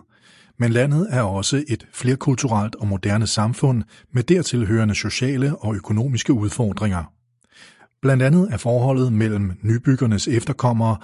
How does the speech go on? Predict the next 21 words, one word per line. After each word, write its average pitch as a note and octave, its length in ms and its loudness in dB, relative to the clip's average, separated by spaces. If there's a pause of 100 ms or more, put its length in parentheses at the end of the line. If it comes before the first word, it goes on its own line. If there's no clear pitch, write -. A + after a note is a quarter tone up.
(140)
og A#2 120 0
maorierne A#2 600 2
stadig B2 440 0
problemfyldt. G#2+ 760 -4 (2500)
Den C3+ 120 4
moderne C#3+ 400 4
del B2+ 440 0
af A#2+ 100 0
det B2 120 0
newzealandske A2+ 680 0
samfund A#2+ 480 0
fungerer C3 400 0
stort D#3 300 0
set G#2+ 240 -2
som A2 180 0
i G2 120 -2
Europa B2 640 0
og B2+ 280 0
U B2 120 4
S - 100 -2
A. G2 160 -2